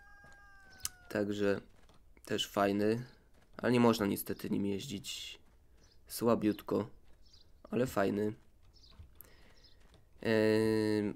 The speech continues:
ale powiem wam, że w przyszłych misjach będzie z tym czasowym ciężko.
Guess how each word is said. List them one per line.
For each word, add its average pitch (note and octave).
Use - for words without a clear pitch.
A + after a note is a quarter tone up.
ale A#2+
powiem C3+
wam, C3
że B2
w A#2
przyszłych C3
misjach A#2
będzie A2
z A2
tym G#2+
czasowym G#2
ciężko. -